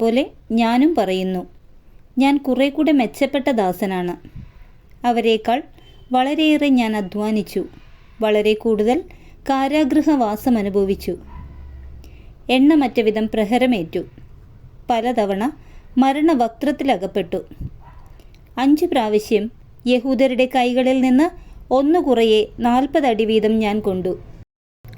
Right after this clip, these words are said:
മൂന്ന് പ്രാവശ്യം വടി കൊണ്ടടിക്കപ്പെട്ടു, ഒരിക്കൽ കല്ലെറിയപ്പെട്ടു, മൂന്ന് പ്രാവശ്യം കപ്പൽ അപകടത്തിൽപ്പെട്ടു, ഒരു രാത്രിയും ഒരു പകലും കടലിൽ ഒഴുകി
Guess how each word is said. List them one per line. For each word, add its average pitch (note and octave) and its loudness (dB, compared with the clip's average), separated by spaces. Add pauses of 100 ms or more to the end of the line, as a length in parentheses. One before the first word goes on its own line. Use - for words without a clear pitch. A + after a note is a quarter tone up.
(160)
മൂന്ന് A#3+ 4
പ്രാവശ്യം A3+ -2 (440)
വടി B3+ 0
കൊണ്ടടിക്കപ്പെട്ടു, G#3+ 0 (1000)
ഒരിക്കൽ A#3+ 0 (540)
കല്ലെറിയപ്പെട്ടു, C#4 0 (720)
മൂന്ന് A#3 4
പ്രാവശ്യം A#3 0 (520)
കപ്പൽ D4 -2
അപകടത്തിൽപ്പെട്ടു, A#3+ -2 (880)
ഒരു D4 2 (100)
രാത്രിയും A#3+ 0 (140)
ഒരു C4 2
പകലും G3 -2 (340)
കടലിൽ C4 0 (140)
ഒഴുകി B3+ 4